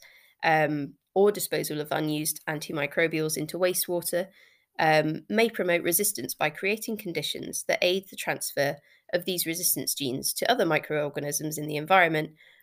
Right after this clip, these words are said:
or even potentially create the emergence of new resistance genes. Um, the, the report states that up to eighty percent of the antimicrobial dose administered,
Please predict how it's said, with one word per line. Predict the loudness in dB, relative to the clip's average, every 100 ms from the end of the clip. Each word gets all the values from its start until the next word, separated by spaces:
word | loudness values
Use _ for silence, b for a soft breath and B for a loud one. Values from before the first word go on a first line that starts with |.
| b 6
or | 8 6
even | 2 0 -2
potentially | -4 -2 -2 -2 -6
create | -6 -2 0 0 -4 -6
the | -2
emergence | 2 2 2 0 -4 -4 -2
of | -2
new | 2 2
resistance | 2 -2 -6 -6
genes. | -8 -6 -4 -4 -6 _ _ _ _ _ _ _ -2
Um, | 0 0 -2 -6 -4
the, | -2 -2 -2 -4
the | -4
report | -4 0 4 4
states | 6 4 4 2
that | -2
up | -2
to | -2
eighty | 0 -2 -2
percent | -8 -2 0 0
of | -4
the | -4 -2
antimicrobial | -2 -2 -4 -2 0 -2 0 -4 0
dose | 0 0 -4
administered, | -4 -2 -2 -2 -2 -4